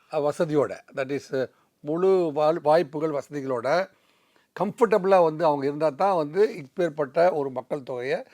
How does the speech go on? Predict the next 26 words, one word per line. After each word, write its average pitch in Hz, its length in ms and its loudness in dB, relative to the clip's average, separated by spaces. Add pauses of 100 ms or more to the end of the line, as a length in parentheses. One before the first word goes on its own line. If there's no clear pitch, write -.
(400)
கண்ட்ரோல்ல 147 380 -2
கொண்டு 117 280 -10
வர 107 120 -6
முடியும் 110 520 -8 (540)
அப்படிங்கிறதுக்காக 123 960 -8 (600)
அவங்களுடைய 196 420 0
சிஸ்டத்தை 208 400 -6
அப்படியே 180 340 0
இங்க 151 200 -4
இன்ட்ரோடியூஸ் 131 360 -10
பண்ணாங்க. 92 340 -18
அந்த 139 320 -8
சிஸ்டமே 240 360 0
அப்படி 165 220 0
தான் 160 140 0
இருந்துச்சு. - 280 -20 (560)
அந்த 143 160 -14
சிஸ்டமே 190 460 -2
வந்து 160 580 0 (760)
அந்த 170 360 2
துரைக்கு, 147 520 6 (480)
அந்த 156 640 2
டிஸ்ட்ரிக்ட் 165 440 -8
இன்சார்ஜ் 147 540 0
போலீஸ் 147 340 -4
ஆஃபீஸருக்கு 127 720 -4